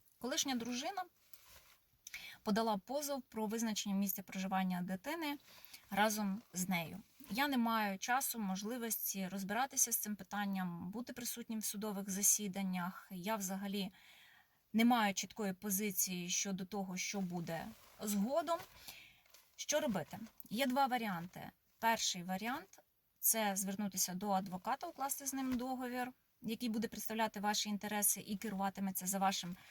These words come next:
запитом найкращими інтересами дитини, як і, власне кажучи, суд, або написати клопотання до суду про зупинення провадження до завершення воєнного стану. Ну і, звичайно, його потрібно буде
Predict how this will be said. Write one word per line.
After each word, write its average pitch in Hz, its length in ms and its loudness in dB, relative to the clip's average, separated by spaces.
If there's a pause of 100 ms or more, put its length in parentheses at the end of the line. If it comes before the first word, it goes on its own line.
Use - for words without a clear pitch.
(140)
запитом 190 520 0
найкращими 202 540 0
інтересами 185 720 0 (340)
дитини, 202 480 2
як 208 320 -2
і, 180 100 0
власне 185 380 2
кажучи, 175 400 -6
суд, 311 280 -6 (380)
або 202 520 0 (100)
написати 226 440 0
клопотання 196 680 -4
до 190 380 -2 (120)
суду 320 500 -6 (500)
про 285 340 2 (160)
зупинення 202 920 2 (300)
провадження 240 1000 2 (680)
до 262 260 0
завершення 220 680 0
воєнного 185 680 2
стану. - 480 0
Ну 254 100 -2
і, 302 60 -2
звичайно, 269 420 -2
його 208 180 0
потрібно 208 420 -4
буде 185 300 -2